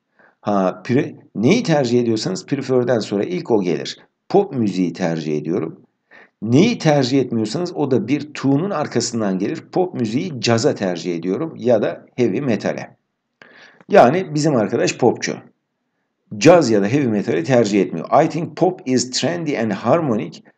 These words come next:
İşte, e, trend ve armonik.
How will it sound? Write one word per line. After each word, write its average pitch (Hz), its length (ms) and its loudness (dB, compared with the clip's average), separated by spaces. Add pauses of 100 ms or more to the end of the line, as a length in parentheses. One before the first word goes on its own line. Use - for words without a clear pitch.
(180)
İşte, - 440 -4 (400)
e, 104 400 0 (760)
trend 202 420 2
ve 196 100 2
armonik. 180 760 2